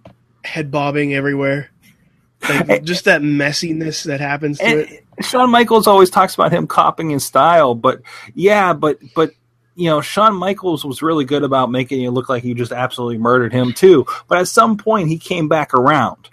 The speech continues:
Speaker 2: right, and got some
Speaker 1: Yeah.
Speaker 2: wins. I mean, that it, it, it,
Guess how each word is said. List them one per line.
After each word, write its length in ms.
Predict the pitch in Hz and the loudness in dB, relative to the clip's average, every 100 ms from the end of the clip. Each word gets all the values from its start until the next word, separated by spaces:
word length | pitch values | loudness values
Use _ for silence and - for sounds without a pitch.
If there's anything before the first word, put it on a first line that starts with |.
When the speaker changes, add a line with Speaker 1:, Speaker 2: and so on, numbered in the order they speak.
| _ 110 | _ 0
Speaker 2:
right, 320 | 113 139 - | 2 2 -2
and 240 | - 135 127 | -2 -2 0
got 240 | 147 - | -2 -2
some 220 | - 131 | -2 0
Speaker 1:
Yeah. 80 | 123 | 2
Speaker 2:
wins. 500 | 139 104 - - - _ _ - | 2 -2 -8 -14 -14 _ _ -4
I 100 | 135 | 0
mean, 180 | 143 151 | 0 -2
that 240 | 147 - | -8 -10
it, 560 | - 151 - - 165 - | -10 -10 -6 -4 -4 -2
it, 220 | 160 151 - | -2 -2 -2
it, 200 | 160 | -4